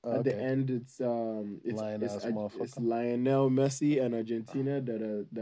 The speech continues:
Speaker 2: are campione del mundo.
Speaker 1: Yeah, campeones.
Speaker 2: Okay. <laughs>
Speaker 1: Um,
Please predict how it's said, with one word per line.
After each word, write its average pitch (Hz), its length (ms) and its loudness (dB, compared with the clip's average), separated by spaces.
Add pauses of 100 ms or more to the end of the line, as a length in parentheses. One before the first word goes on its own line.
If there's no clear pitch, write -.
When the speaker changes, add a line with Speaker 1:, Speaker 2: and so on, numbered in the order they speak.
Speaker 2:
are 104 40 -4
campione 120 960 -4 (140)
del 107 340 -4
mundo. 101 500 -8
Speaker 1:
Yeah, 87 260 -10 (100)
campeones. 139 720 8
Speaker 2:
Okay. 143 120 2 (120)
<laughs> - 100 -18
Speaker 1:
Um, 165 720 12